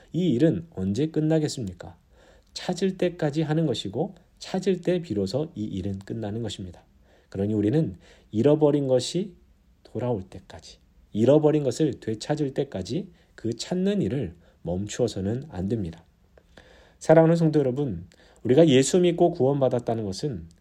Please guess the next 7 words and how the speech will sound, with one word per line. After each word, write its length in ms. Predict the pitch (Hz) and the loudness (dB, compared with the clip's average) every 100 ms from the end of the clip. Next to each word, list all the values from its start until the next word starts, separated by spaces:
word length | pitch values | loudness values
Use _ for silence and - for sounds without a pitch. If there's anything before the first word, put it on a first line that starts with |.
| _ | _
우리 180 | 104 127 | -4 -2
자신이 580 | 160 95 - 110 151 87 - _ _ | -2 -4 -4 -4 -4 -6 -16 _ _
잃어버렸다가 920 | - 110 143 135 131 - 104 127 196 - _ | -4 -2 0 0 -2 -2 -2 -2 -4 -12 _
다시 400 | - 98 - 156 | -14 -10 -4 -4
찾음을 480 | 160 208 202 196 202 | 0 0 0 0 0
받은 380 | 135 92 135 82 - _ _ _ | -2 -4 -8 -10 -16 _ _ _
당사자가 920 | - 107 117 151 143 117 156 107 90 | -4 -2 0 2 2 0 0 -2 -8